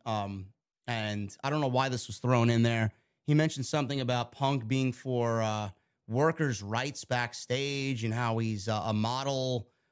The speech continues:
uh, locker room leader or, or something along those lines. He, he, he said something along the lines of, um, you know, he is the opposite of workers' rights behind the scenes. I don't believe that for a single second, Jesse. I think Punk is,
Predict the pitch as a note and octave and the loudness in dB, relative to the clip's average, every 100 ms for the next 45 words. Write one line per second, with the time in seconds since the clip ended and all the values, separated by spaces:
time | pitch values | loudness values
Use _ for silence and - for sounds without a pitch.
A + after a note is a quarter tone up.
0 | _ A2 G#2+ G#2 A#2 B2+ C3 C3 B2 A#2 | _ -2 0 0 0 -2 -2 -4 -2 -2
1 | A2+ C3+ C#3 B2+ A2+ A#2 A#2 - C#3 C3+ | -2 -2 0 0 0 0 -2 0 0 -2
2 | A#2+ B2 B2 A#2 G#2 A2+ B2 A#2 G#2+ - | 0 0 2 0 -2 0 0 0 -2 -6
3 | _ _ _ _ - D3 D#3 D3 D#3+ D3 | _ _ _ _ -4 0 0 -2 -4 -2
4 | G3 F3+ - F#3 E3+ E3+ D#3+ D#3+ D#3 C#3 | -2 -2 0 0 2 2 4 4 2 2
5 | D#3 D#3 D3+ B2 C#3+ C#3+ B2+ A#2+ C3+ B2 | 2 2 2 2 2 2 0 0 0 0
6 | A2 - _ _ _ - C3 C#3 B2+ B2+ | -2 -8 _ _ _ -2 0 2 2 0
7 | B2+ C#3+ C#3 C#3+ A2+ C#3+ D#3+ F3+ F3 - | -2 -4 -2 -4 -2 -2 0 0 0 0
8 | E3+ C3 C3 E3 E3 D3+ C3 G#2+ C3 C#3 | 2 2 4 6 6 4 4 2 0 0
9 | B2 - A2+ B2+ A#2+ G#2 - A#2 G#2 D#3+ | -4 -2 2 4 2 0 -2 -2 0 2
10 | A3 A#2+ B2 A2+ A#2 - A2+ D3+ C3 A2 | 2 0 -4 -2 -4 -4 -4 -2 -2 -2
11 | D3+ A2 F#2+ G#2+ G#2+ C3 C3+ D3 - C#3+ | -2 -4 -6 -8 -4 -4 -2 -4 -2 -4
12 | C3 C3 A#2+ G2 - | -2 -2 -2 -4 -10